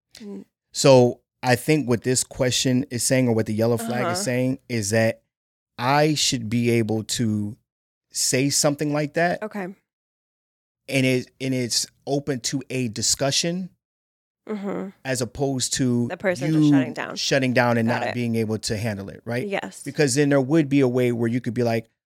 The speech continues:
Speaker 2: "Oh, you know, I've, I've had this before and I, I just kinda like what I like," or,
Speaker 1: Yeah.
Speaker 2: you know, "I don't know how I'm gonna react in this situation," or, you know, whatever.
Speaker 1: Fair enough.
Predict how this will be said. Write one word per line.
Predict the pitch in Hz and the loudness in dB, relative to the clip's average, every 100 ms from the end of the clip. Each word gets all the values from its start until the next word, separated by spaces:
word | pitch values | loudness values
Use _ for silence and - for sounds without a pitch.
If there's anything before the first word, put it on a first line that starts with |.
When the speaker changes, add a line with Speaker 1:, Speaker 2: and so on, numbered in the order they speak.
| _ - | _ -2
Speaker 2:
"Oh, | 208 180 175 | 2 4 4
you | 175 | 4
know, | 180 175 175 - | 4 6 6 4
I've, | 165 139 - _ _ _ 117 | 0 0 -10 _ _ _ -6
I've | 117 | -2
had | 160 175 | 4 4
this | 165 | 2
before | - 147 165 165 | -8 -6 0 2
and | 147 | 4
I, | 135 117 | 2 0
I | 117 | -6
just | 113 117 | -6 -2
kinda | 151 127 | 0 2
like | 131 127 | 2 2
what | 135 | 2
I | 131 | 4
like," | 143 156 - _ _ - | 4 2 -2 _ _ -2
or, | 131 123 123 123 | 4 6 6 6
Speaker 1:
Yeah. | 180 117 | 4 2
Speaker 2:
you | 87 | 0
know, | 131 123 - | -4 -4 -4
"I | 127 | -2
don't | 139 | 0
know | 135 | 0
how | 120 | 0
I'm | 131 | 0
gonna | 120 107 | 0 -2
react | 113 139 156 | 0 2 2
in | 147 | 0
this | 143 | -4
situation," | 143 - 143 147 139 147 143 143 139 139 | -4 -2 0 2 2 2 2 2 0 0
or, | 113 117 | -2 -2
you | 151 | 0
know, | 131 | -2
whatever. | 120 120 139 151 110 104 | -2 -2 2 4 4 0
Speaker 1:
Fair | - 214 | -2 2
enough. | 190 - 196 | 2 0 -8